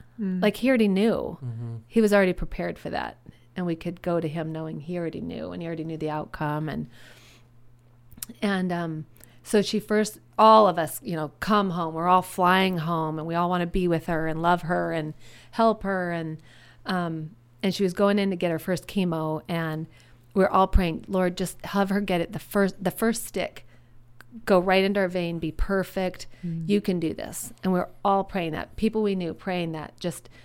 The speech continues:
Speaker 2: that she wouldn't have to be stuck time and time again. So she goes in, stuck time and time again, to the point she has to
Speaker 1: Mm.
Speaker 2: leave without ever getting the chemo because
Speaker 3: Mm.
Speaker 2: they can't get a vein.
Speaker 1: Mm.
Speaker 2: And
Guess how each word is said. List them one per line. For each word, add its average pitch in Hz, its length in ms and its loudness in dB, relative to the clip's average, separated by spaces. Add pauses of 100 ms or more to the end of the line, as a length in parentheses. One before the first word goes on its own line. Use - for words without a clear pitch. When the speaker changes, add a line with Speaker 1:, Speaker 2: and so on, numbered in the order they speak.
(240)
Speaker 2:
that 175 160 -6
she - 80 -10
wouldn't 208 180 -2
have 190 120 -6
to - 60 -18
be 160 80 -8
stuck 190 520 -8
time 185 260 -2
and 180 80 -2
time 175 180 0
again. 170 460 -4 (320)
So - 140 -10
she - 160 -6
goes 202 340 4
in, 180 380 -2 (800)
stuck - 460 -10 (240)
time 165 260 -8
and 156 100 -10
time 156 220 -10
again, 156 440 -10
to 190 100 -4
the 202 100 0
point 185 220 0
she 185 60 -2
has 185 120 -2
to 175 80 -6
Speaker 1:
Mm. 160 40 -4
Speaker 2:
leave 156 180 -4
without 151 320 -8
ever 160 180 -8
getting 151 240 -10
the - 80 -10
chemo 170 400 -8
because 151 360 -10
Speaker 3:
Mm. 123 180 -10 (360)
Speaker 2:
they 175 100 -4
can't 165 280 -8
get - 140 -6 (100)
a 165 100 0
vein. 165 460 0 (400)
Speaker 1:
Mm. 190 220 -2
Speaker 2:
And 175 480 2